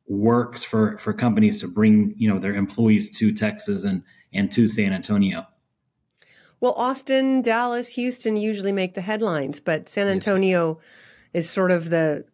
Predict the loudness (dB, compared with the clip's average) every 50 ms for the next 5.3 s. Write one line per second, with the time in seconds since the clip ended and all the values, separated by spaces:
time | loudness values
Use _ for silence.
0 | -18 -16 -12 -8 -6 -4 -4 -2 0 0 0 0 0 -2 -4 -4 -4 -2 -2 -2
1 | -2 0 0 -2 -2 0 -2 -2 0 0 0 -2 -2 -2 -2 -4 -2 -2 0 0
2 | 2 2 2 2 0 0 -2 -2 -6 -6 -4 -4 -2 -2 -2 -2 -2 -2 -2 -4
3 | -6 -6 -8 -10 -8 -6 -2 0 0 2 2 2 0 0 -2 -4 -4 -6 -8 -6
4 | -4 -4 -4 -4 -4 -8 _ -20 -20 -20 -20 -20 -10 _ -6 -4 -4 -2 0 2
5 | 2 2 2 0 -6